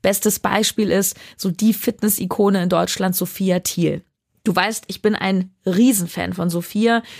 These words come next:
Sie hat ja auch ein, ein Vorwort zu meinem Buch beigesteuert. Ich habe sie sehr ins Herz geschlossen.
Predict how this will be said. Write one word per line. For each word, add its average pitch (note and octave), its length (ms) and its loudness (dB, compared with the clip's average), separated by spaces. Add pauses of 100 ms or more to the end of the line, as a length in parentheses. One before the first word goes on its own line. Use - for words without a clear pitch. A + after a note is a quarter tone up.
(120)
Sie - 140 -4
hat G3 120 0
ja G3 120 0
auch F3+ 140 -2
ein, F3 200 -2
ein F3 160 -4
Vorwort A3 520 2
zu - 100 -2
meinem F#3+ 240 2
Buch G3+ 180 0
beigesteuert. F#3 760 0
Ich F3+ 100 -6
habe F#3+ 140 -6
sie F#3+ 180 0
sehr G3+ 320 2
ins G3+ 200 -2
Herz G3 280 -2
geschlossen. F3+ 600 0